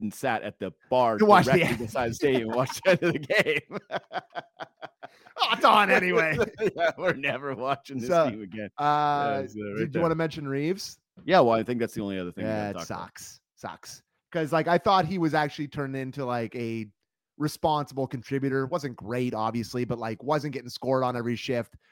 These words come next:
Speaker 2: I thought the momentum was swinging back a little bit for him. But now, like, did you watch it? He fell going off
Speaker 1: Yeah.
Speaker 2: the ice. Like, he is hurt.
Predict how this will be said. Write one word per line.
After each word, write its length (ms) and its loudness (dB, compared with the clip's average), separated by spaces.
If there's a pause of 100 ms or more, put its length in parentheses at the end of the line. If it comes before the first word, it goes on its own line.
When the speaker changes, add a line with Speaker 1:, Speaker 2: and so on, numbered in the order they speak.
Speaker 2:
I 80 -20
thought 120 2
the 60 0
momentum 480 -2
was 180 -4
swinging 300 -4
back 300 2
a 40 -4
little 200 2
bit 160 -2
for 240 2
him. 160 -2 (240)
But 100 -4
now, 520 4 (200)
like, 100 0
did 140 -2
you 80 2
watch 220 6
it? 100 2
He 240 -2 (180)
fell 320 2 (600)
going 240 6
off 100 2
Speaker 1:
Yeah. 60 -8
Speaker 2:
the 120 -2
ice. 280 -2
Like, 160 -8
he 280 2
is 460 0 (200)
hurt. 320 4